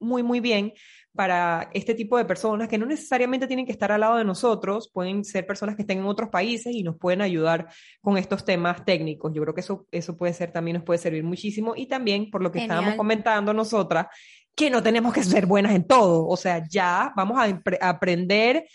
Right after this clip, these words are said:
Speaker 1: a querernos un poquito más, a consentirnos, a ser autocompasivas y empezar a hacer ese contenido rico y bonito y que alguien más se encargue de editarlo,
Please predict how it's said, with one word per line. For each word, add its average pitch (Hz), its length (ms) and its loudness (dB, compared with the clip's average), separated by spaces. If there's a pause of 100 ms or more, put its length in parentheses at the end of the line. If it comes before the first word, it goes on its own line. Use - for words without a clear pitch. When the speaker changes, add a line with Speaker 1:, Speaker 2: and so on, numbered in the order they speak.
(180)
Speaker 1:
a 196 160 0
querernos 196 380 2
un 247 100 2
poquito 240 360 0
más, 240 320 2
a 254 100 -2
consentirnos, 214 720 -2
a 208 40 0
ser 202 160 0
autocompasivas 220 840 0
y 247 80 -2
empezar 190 420 0
a 233 40 2
hacer 226 180 0
ese 247 160 -2
contenido 202 480 0
rico 233 240 0
y 269 40 0
bonito 220 380 2
y - 20 -4
que 269 100 0
alguien 214 200 0
más 247 120 -4
se 262 60 -6
encargue 254 300 0
de 247 60 0
editarlo, 190 560 0